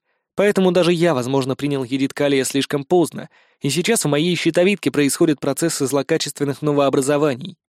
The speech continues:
Это убьёт меня не сразу, но с текущим нулевым уровнем медицины наверняка. Одна надежда на Босха. Босх, если вы не знаете,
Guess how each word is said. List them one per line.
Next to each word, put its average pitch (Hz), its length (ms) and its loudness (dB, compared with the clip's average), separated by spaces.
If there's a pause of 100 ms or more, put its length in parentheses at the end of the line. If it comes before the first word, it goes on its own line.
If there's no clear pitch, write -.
(520)
Это 240 220 4
убьёт 240 380 4
меня 226 200 6
не 196 120 4
сразу, 202 480 2
но 170 160 4
с - 80 -2
текущим 190 560 2
нулевым 190 440 4
уровнем 160 380 2
медицины 151 640 0
наверняка. 160 760 -2 (680)
Одна 262 300 4
надежда 196 460 4
на 165 120 2
Босха. - 460 -2 (640)
Босх, 240 540 2
если 156 300 2
вы 147 140 2
не 170 100 2
знаете, 143 540 -2